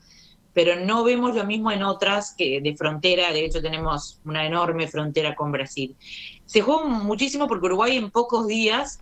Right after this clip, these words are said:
si, si todo continuara tal como está, si no tuviéramos ninguna sorpresa, que obviamente en el caso de, de esta enfermedad puede suceder, podríamos llegar a ser un país libre de covid diecinueve, lo cual no es nada menor en una cantidad de, de aspectos.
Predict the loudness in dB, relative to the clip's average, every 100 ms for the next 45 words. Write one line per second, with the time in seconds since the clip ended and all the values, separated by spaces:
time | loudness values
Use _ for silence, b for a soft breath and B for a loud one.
0 | -18 -4 -2 -2 -4 -6 0 2 4 4
1 | 2 0 0 -2 0 2 2 2 0 0
2 | -2 -2 -2 -4 -2 0 2 2 0 -4
3 | -8 -2 0 0 0 -6 -6 -4 -2 -2
4 | 2 2 2 -2 -2 -6 -2 -2 0 -2
5 | -2 -2 0 0 0 0 0 -2 -4 -4
6 | -4 -2 0 -2 2 0 0 -6 -2 0
7 | 0 -2 B B B B 2 4 4 2
8 | 2 2 0 0 0 2 2 2 0 -10
9 | -20 -4 0 0 2 2 2 0 0 2
10 | 2 0 -2 -2 -4 -4 -6 -4 0 0
11 | 2 0 2 0 -2 -6 -2 0 0 0
12 | -2 0 0 0 0 -2 -2 -6 -2 0
13 | 2 2 0 0 -2 -6 -6 -6 -6 -20
14 | -20